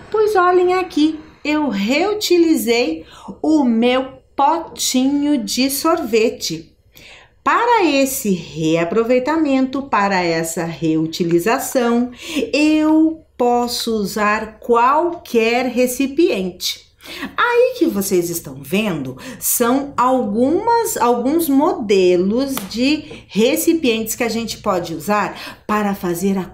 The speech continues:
composteira. Ai, mas o que que é a composteira? Hum, vou explicar pra vocês.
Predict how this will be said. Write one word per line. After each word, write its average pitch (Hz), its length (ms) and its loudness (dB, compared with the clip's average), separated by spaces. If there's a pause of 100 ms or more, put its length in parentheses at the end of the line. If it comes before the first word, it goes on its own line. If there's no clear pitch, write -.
composteira. 240 1120 -6 (520)
Ai, 240 260 0
mas 285 240 -2
o 302 60 -6
que 370 140 0
que 403 100 -4
é 415 40 -2
a 415 60 -2
composteira? 175 920 -2 (140)
Hum, 190 420 0 (380)
vou 170 160 2
explicar 196 440 0
pra 220 140 -4
vocês. 240 500 -4